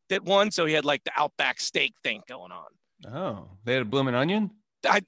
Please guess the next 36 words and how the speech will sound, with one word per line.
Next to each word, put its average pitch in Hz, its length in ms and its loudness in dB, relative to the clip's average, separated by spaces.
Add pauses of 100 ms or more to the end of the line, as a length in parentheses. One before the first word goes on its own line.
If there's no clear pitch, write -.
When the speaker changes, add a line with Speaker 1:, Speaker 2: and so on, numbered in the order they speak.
Speaker 1:
I 196 120 4
don't 214 140 4
know 254 100 6
if 233 60 2
they 240 80 0
had 233 100 4
a 226 60 4
bloomin' 233 320 0
onion, 226 360 2
but 185 120 4
I 180 100 4
feel, 190 220 -8 (300)
so 226 100 0
it's 220 100 2
always 269 160 4
Speaker 2:
I - 20 -8
Speaker 1:
kinda 226 160 2
Speaker 2:
think 220 120 4
Speaker 1:
fun. 247 100 6
Speaker 2:
Australians 175 440 6
hate 135 260 0
that. 80 220 -10 (120)
I 104 100 -6
think 131 200 -8
they - 100 -4
hate 110 240 -4
Outback 92 340 -6
Steakhouse. - 580 -16 (500)
Speaker 1:
No, 233 160 -2
I 269 280 0
think 302 160 -6
they 262 120 -4
like 254 280 -6
it. - 100 -16 (840)
Speaker 2:
My 208 320 4
most, 190 440 4